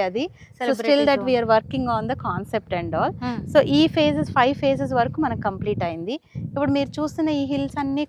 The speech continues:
Speaker 1: కూడాని, ఆ, మనకి లైఫ్ టైమ్ ఆ గ్రీన్ అలాగే ఉంటుంది. Sassine lands, we kept it for trekking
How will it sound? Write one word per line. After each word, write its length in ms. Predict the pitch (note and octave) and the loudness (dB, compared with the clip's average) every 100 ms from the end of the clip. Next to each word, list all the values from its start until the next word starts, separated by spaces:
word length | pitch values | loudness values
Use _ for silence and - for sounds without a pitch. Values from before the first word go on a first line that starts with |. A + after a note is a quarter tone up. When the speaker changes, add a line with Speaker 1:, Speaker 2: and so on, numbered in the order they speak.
| C#4+ | -2
Speaker 1:
కూడాని, 380 | C4+ C4+ D#4 F#4+ D#4+ - - - - | 0 0 -2 -4 -6 -8 -18 -14 -2
ఆ, 20 | A#3 A3+ B3 | 0 0 0
మనకి 240 | C4+ C4+ A#3 | -2 -2 0
లైఫ్ 220 | A3+ C4+ - | 0 0 0
టైమ్ 180 | D#4 D4+ | 2 2
ఆ 20 | C4 A#3 | 0 -2
గ్రీన్ 220 | B3+ C4+ | 0 2
అలాగే 280 | A3+ A3+ A3+ A#3 | 2 2 0 -6
ఉంటుంది. 320 | G3 F3+ F3+ F#3 | -8 -10 -10 -6
Sassine 420 | G3 F#3+ A#3 B3 B3 | -6 -2 -2 0 0
lands, 220 | G#3+ D4+ - A#3+ | 0 -2 -4 -6
we 60 | A3 | -4
kept 200 | A3 - A#3+ | -4 -4 -8
it 80 | - | -6
for 80 | A#3 - | -6 -2
trekking 360 | A3 G#3 - A#3 | -4 -4 -6 -2